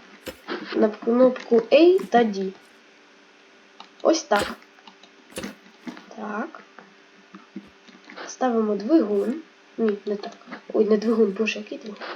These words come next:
Так, ставимо сидіння, крісло. І підключаємо його до повороту. От так, як показано. Оп! Натискаю на D, воно повертається в цю сторону. Натискаю на A,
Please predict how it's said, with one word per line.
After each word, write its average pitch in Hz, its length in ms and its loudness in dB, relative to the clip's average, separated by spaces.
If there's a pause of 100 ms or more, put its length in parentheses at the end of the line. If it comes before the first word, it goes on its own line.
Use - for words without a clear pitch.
(260)
Так, 214 240 -4 (340)
ставимо 254 380 2
сидіння, 220 520 -4 (500)
крісло. 214 380 -8 (800)
І 320 300 8 (360)
підключаємо 262 800 0
його 233 480 2
до 226 120 2
повороту. 220 680 0 (880)
От 247 220 -2
так, 190 220 -6
як 202 140 -8
показано. 208 600 -12
Оп! - 220 4 (1400)
Натискаю 226 560 0 (320)
на 208 80 4
D, 247 320 4 (380)
воно 226 160 0
повертається 220 440 -4
в - 220 -16
цю 196 80 -10
сторону. 208 480 -8 (260)
Натискаю 220 500 -4
на 214 100 -4 (120)
A, 339 200 2